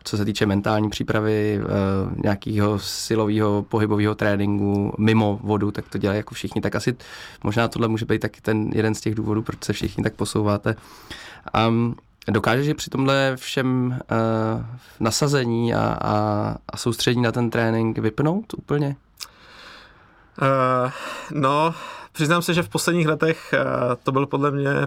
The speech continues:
Speaker 2: právě ten problém, že jsem to moc nedokázal a byl jsem furt jako kdyby, eh, moc aktivně tady v těch věcech týkající se toho tréninku a furt jak se stát lepším a tak dále.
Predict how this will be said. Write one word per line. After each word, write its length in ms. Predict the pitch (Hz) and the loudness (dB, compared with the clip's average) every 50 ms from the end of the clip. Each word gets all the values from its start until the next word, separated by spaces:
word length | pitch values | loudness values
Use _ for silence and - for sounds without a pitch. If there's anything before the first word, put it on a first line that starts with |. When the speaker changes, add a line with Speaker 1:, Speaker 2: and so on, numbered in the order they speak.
| - | 0
Speaker 2:
právě 320 | - - 135 135 131 135 135 | 0 0 0 2 0 0 0
ten 180 | - 143 139 | 0 -2 0
problém, 640 | - 139 131 127 123 127 127 127 127 127 135 131 - _ _ _ _ _ - | 0 0 0 2 2 2 2 2 2 0 0 -2 -6 _ _ _ _ _ -2
že 100 | 135 139 | -2 0
jsem 120 | - - | 0 2
to 80 | 135 143 | 2 2
moc 120 | 143 147 131 | 2 4 4
nedokázal 540 | 127 120 113 110 - 120 113 110 117 113 - | 4 2 2 2 2 0 2 2 2 0 0
a 40 | - | 0
byl 120 | 120 120 117 | 0 0 0
jsem 140 | - 131 | 0 0
furt 180 | 120 - 135 117 | 0 0 0 0
jako 180 | 123 120 - 123 | 0 0 0 -2
kdyby, 460 | 120 120 117 120 120 120 123 120 120 - - - - - - - - - | -2 0 0 2 2 2 0 -2 -4 -8 -14 -20 -20 -20 -20 -16 -8 -2
eh, 240 | 127 120 117 107 | 0 2 2 2
moc 240 | 110 123 123 123 - - | 2 2 0 0 0 0
aktivně 380 | 139 - - - 139 123 123 120 | -2 -2 0 0 0 0 2 2
tady 160 | 131 127 127 | 2 2 0
v 40 | 127 | 0
těch 180 | - 135 127 120 | -2 -2 0 2
věcech 440 | 127 123 120 - - 131 127 123 - - - - - _ _ _ _ _ _ - | 0 0 0 0 0 0 0 -2 -4 -10 -18 -20 -20 _ _ _ _ _ _ -6
týkající 400 | - 147 117 131 131 - - - | -4 0 2 2 0 0 -2 -6
se 100 | 147 123 | -4 -2
toho 140 | 139 139 | -2 -2
tréninku 580 | 120 - 123 120 120 120 117 120 120 123 131 127 - - - - | 0 0 0 2 2 2 2 2 2 0 0 -2 -6 -12 -8 -4
a 80 | 127 | -4
furt 180 | 123 - 143 135 | 0 0 2 2
jak 160 | 131 123 - | 2 0 0
se 80 | - 127 | -2 -4
stát 220 | - - 123 123 | 0 0 0 0
lepším 280 | 120 120 - - 123 117 | 0 -2 -4 -2 -2 0
a 60 | 120 | 0
tak 140 | 131 131 123 | 2 2 2
dále. 360 | 120 113 110 110 113 120 | 2 2 2 2 2 0